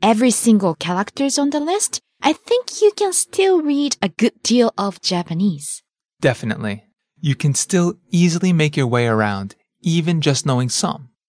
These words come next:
Speaker 2: Every little bit helps. In fact, while the government says two thousand, I think with about a thousand, you can really
Speaker 1: Mm.
Speaker 2: function quite well in Japan.
Speaker 1: Yeah, yeah, yeah.
Speaker 2: So, let's talk more about these kanji.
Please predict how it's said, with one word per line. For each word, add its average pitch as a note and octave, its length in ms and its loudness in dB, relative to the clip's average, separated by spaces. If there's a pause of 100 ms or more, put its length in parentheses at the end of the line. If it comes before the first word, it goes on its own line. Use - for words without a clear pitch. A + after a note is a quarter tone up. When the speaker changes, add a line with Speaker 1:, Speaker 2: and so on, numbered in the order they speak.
(380)
Speaker 2:
Every F3+ 380 2
little D#3 240 4
bit C3+ 180 -2
helps. - 460 -6 (300)
In C#3+ 120 -2
fact, - 420 -2
while C#3+ 160 2
the C#3 80 2
government F3+ 320 2
says C#3+ 200 0
two - 340 -2
thousand, - 480 -4 (420)
I F#3+ 100 2
think B3+ 200 -8
with G3+ 120 -2
about C#3+ 240 0
a A#2+ 60 0
thousand, D3+ 720 -2
you D3 100 -4
can B2+ 480 2
really C3 440 4 (320)
Speaker 1:
Mm. A3 100 4
Speaker 2:
function F3+ 400 4
quite F3+ 320 0
well C3+ 420 0 (160)
in A#2+ 140 -6
Japan. G#2+ 520 -4
Speaker 1:
Yeah, A#3+ 220 0
yeah, A3 280 -4
yeah. F#3 120 -8 (440)
Speaker 2:
So, - 480 -2
let's D#3+ 200 -4
talk A#3 280 0
more E3+ 180 6
about C3+ 240 0
these A#2+ 180 -4
kanji. A2+ 440 -6